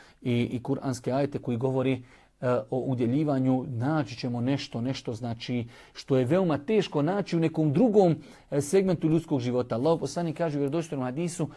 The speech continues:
sedam je osoba koji će biti u hladu na sudnjem danu. Sudnji dan, najteži dan. Pedeset hiljada godina traje. Polaganje računa, čitanje životnih knjiga i životnih deftera. Svako od nas ima životni defter,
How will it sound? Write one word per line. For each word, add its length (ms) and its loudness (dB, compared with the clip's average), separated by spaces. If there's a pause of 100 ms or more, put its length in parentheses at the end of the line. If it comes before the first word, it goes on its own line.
(140)
sedam 560 2
je 140 0
osoba 460 -2
koji 220 0
će 160 -2
biti 320 -4
u 100 4
hladu 720 2 (180)
na 120 2
sudnjem 460 2
danu. 320 -2 (560)
Sudnji 400 -2
dan, 220 2
najteži 600 0
dan. 320 -6 (540)
Pedeset 560 4
hiljada 380 0
godina 400 -2
traje. 340 -6 (280)
Polaganje 600 8
računa, 580 0 (220)
čitanje 480 4
životnih 580 0
knjiga 440 0
i 100 -2
životnih 480 0
deftera. 540 -2 (180)
Svako 380 2
od 80 4
nas 240 0
ima 140 4
životni 400 2
defter, 400 2